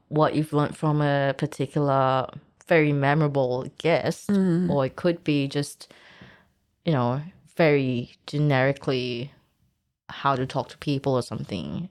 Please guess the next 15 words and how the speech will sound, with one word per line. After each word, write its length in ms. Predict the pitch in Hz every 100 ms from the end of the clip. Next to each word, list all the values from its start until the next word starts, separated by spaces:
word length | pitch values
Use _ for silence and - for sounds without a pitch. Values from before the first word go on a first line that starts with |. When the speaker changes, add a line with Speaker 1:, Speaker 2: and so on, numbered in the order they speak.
| _
Speaker 1:
or 120 | 143
how 180 | 127 135
to 80 | 127
make 200 | 123 120
people 360 | 135 131 123
feel 380 | 120 131 117 110
comfortable. 640 | - - 151 175 160 - - - _ - - - - _ _ _ _ _ _ _ -
Speaker 2:
I 120 | 277
think 680 | 285 294 320 466 - - - _ _ _ _ _ _ _ _ _ _ _ _ _ _ _ _ _ _
my 240 | 240 233 240
main, 880 | 220 196 190 196 202 208 208 202 - _
my 200 | 214 214
main 680 | 220 208 208 208 208 220 208 - _
takeaway 640 | - 196 170 196 175 160
from 300 | 180 - 170